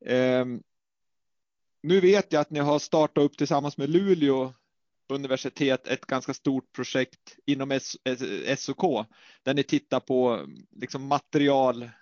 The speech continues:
alltså ni forskar i material och friktioner kring belag, snö och så vidare. Ehm, tror du att det finns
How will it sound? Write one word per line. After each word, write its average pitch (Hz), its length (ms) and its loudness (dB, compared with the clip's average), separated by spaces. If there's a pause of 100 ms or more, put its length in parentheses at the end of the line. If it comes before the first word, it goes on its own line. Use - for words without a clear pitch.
(120)
alltså 139 240 -4
ni 147 100 -4
forskar 147 320 -2
i 143 40 -2
material 160 600 2
och 127 140 0
friktioner 139 800 -4
kring 131 260 -6
belag, 127 580 0
snö 131 260 -2
och 117 160 0
så 120 80 -14
vidare. 110 360 -8 (760)
Ehm, 143 680 2 (920)
tror 170 180 6
du 170 60 4
att 165 120 -2
det 160 100 -6
finns 170 420 -6